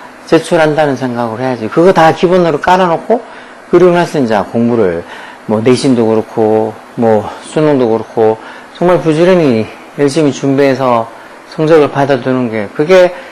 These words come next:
이렇게 받기든 저렇게 받기든 뭐 이렇든 저렇든 온갖 뭐 수-, 경우의 수를 다 따지지 않더라도 충분히 자기가 가고 싶은 학교를 갈 수 있게 될 거예요. 그러니까 너무 경우의 수가 많으니까 뭐 쌤들도 그렇고 학생들도 그렇고 뭐 어떻게 준비를 해야 될지 모르는 것 같은데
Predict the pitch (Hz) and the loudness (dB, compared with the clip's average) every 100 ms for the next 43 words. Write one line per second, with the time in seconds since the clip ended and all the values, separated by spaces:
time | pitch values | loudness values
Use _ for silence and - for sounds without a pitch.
0 | - - 180 196 180 143 135 160 151 135 | -6 2 2 4 2 2 0 0 0 0
1 | 147 156 156 151 131 151 139 135 131 123 | 2 0 0 -4 -2 -2 0 0 0 0
2 | 151 160 160 147 131 143 139 143 127 - | 2 2 0 -8 -2 -2 -2 -4 -4 -12
3 | - - 156 170 175 165 156 139 131 - | -12 0 2 4 2 2 2 0 0 -6
4 | - - 151 170 165 - 131 127 123 156 | -12 -2 0 2 0 0 -2 -2 -2 0
5 | 151 147 120 110 156 156 120 85 92 - | 0 0 -2 -2 0 0 0 -4 -8 -14
6 | - - - 156 147 120 123 127 123 110 | -20 -20 -8 -2 0 0 -2 -4 -4 -6
7 | 110 113 - - 117 113 110 107 113 110 | -6 -6 -8 -6 -6 -6 -8 -8 -10 -10
8 | - 110 104 - 101 - 110 117 - - | -10 -8 -8 -12 -12 -6 -6 -8 -20 -20
9 | - - - 143 143 143 165 175 151 151 | -20 -20 -10 0 2 4 4 2 2 2
10 | 170 156 160 147 127 123 143 135 - 98 | 2 0 0 0 0 0 -2 -4 -6 -8
11 | 98 - - - 127 131 226 208 190 180 | -8 -14 -20 -8 -6 0 0 2 2 2
12 | 170 165 - 165 160 156 180 160 151 143 | 2 0 2 2 0 -4 -4 -2 -2 -2
13 | 135 131 - 123 117 113 104 - 180 156 | -2 -4 -4 -2 0 0 -2 -2 -2 -2
14 | 165 165 165 165 160 156 120 117 117 127 | -2 0 0 0 -2 -4 -4 -4 -2 -2
15 | 127 123 139 104 90 | -4 -4 -4 -4 -6